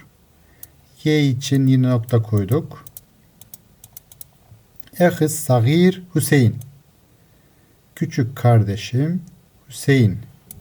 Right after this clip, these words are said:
Tamam, böylece yazdık.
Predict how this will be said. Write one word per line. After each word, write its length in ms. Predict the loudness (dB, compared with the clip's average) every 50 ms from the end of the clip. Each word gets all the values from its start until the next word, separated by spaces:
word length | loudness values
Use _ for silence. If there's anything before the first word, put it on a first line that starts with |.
| -20 -20 -20 -20 _ _ _ _ _ _ _ _ -20 -20 -20 -20 _ -20 _ -20 -20 _ _ _ _ _ _ _ -20 -20 -20 _ -8
Tamam, 320 | -6 -4 -2 0 0 -2 -2 -6 -6 -2
böylece 440 | -2 -2 0 -2 -4 -8 -6 -4 -2
yazdık. 720 | 0 2 2 2 0 0 0 2 2 4 4 2 2 -2